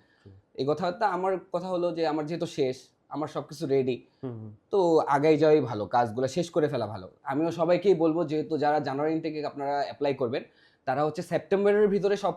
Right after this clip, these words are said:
Speaker 2: কাজগুলো শেষ করে
Speaker 1: Exactly,
Speaker 2: ফেললে
Speaker 1: exactly, right।
Speaker 2: maybe আপনারা হচ্ছে
Speaker 1: রাইট।
Speaker 2: ভিসাটাও যদি হয়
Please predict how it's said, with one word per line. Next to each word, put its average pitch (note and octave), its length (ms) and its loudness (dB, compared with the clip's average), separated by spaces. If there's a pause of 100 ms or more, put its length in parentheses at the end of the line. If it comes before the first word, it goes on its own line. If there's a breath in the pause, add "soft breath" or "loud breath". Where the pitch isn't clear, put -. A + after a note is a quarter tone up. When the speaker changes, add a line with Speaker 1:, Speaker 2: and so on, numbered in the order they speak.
Speaker 2:
কাজগুলো E3+ 380 4
শেষ E3 220 -4
করে C#3+ 80 2
Speaker 1:
Exactly, E3+ 240 2
Speaker 2:
ফেললে F3 440 2
Speaker 1:
exactly, G2+ 360 -8
right। G2+ 200 0
Speaker 2:
maybe E3 220 4
আপনারা D#3+ 320 2
হচ্ছে F3+ 200 0
Speaker 1:
রাইট। A#2+ 60 -4
Speaker 2:
ভিসাটাও F3+ 420 2
যদি F3+ 220 -2
হয় C#3 480 4